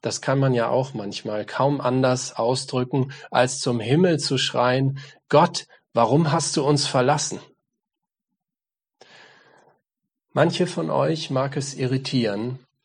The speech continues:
vielleicht sogar ein wenig schockieren,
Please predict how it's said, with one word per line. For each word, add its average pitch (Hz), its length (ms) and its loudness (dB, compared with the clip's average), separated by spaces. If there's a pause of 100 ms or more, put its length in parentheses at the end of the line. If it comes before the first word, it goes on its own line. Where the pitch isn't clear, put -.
vielleicht 135 480 -4
sogar 139 320 0
ein 127 240 -2
wenig 123 560 -2
schockieren, 104 760 -6